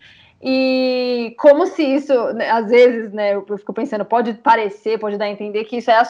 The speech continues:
é a solução maravilhosa, me demitir, pronto, tá resolvida a minha vida. E é legal isso que você tá trazendo, tipo, é meio enfeitado esse caminho, às vezes parece que vai ser super incri-, tipo, é, é só o primeiro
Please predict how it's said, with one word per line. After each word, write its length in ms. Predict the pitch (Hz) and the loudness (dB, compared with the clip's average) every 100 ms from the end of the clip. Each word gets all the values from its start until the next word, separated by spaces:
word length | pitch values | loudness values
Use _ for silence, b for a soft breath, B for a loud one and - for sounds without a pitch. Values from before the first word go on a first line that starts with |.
| 240 | 4
é 80 | |
a 100 | 269 | 4
solução 640 | 277 247 214 - 247 262 277 | 4 -2 -4 -4 0 2 0
maravilhosa, 760 | 226 226 220 202 202 269 339 | -2 -4 -6 -4 2 2 2
me 120 | 294 | -4
demitir, 360 | 262 269 269 320 | -6 -8 -8 -10
pronto, 300 | - 320 311 | -6 -6 -4
tá 100 | 277 | -2
resolvida 460 | 262 269 269 254 254 | -2 -2 -4 -4 -4
a 40 | |
minha 180 | 262 269 | -4 -6
vida. 240 | 233 233 | -6 -8
E 60 | 214 | -6
é 40 | |
legal 280 | 220 233 262 | -4 0 0
isso 100 | 311 | -2
que 80 | - | -8
você 100 | _ | _
tá 80 | 247 | -8
trazendo, 400 | 220 202 214 269 | -6 -6 -6 -8
tipo, 540 | 269 269 247 202 - B B B B _ | -8 -8 -4 -4 -4 B B B B _
é 140 | - 208 | -6 -4
meio 260 | 208 208 | -2 -4
enfeitado 640 | 214 226 247 277 220 208 196 | -6 -4 -4 0 0 0 -2
esse 220 | 190 196 | -10 -12
caminho, 400 | 202 202 196 196 | -10 -8 -8 -10
às 140 | 208 | -6
vezes 260 | 196 190 202 | -6 -6 -8
parece 400 | - 196 185 190 | -4 -4 -4 -6
que 60 | |
vai 100 | 185 | -8
ser 140 | 190 175 | -10 -12
super 400 | - 196 196 190 | -10 -10 -8 -8
incri-, 420 | 190 - 202 - | -8 -6 -6 -6
tipo, 420 | - - 196 165 - | -6 0 2 0 -2
é, 160 | - - - 214 - | -10 -12 -12 -12 -10
é 80 | 214 | -10
só 180 | 208 277 | 2 4
o 60 | 381 | 6
primeiro 320 | 539 339 | 4 4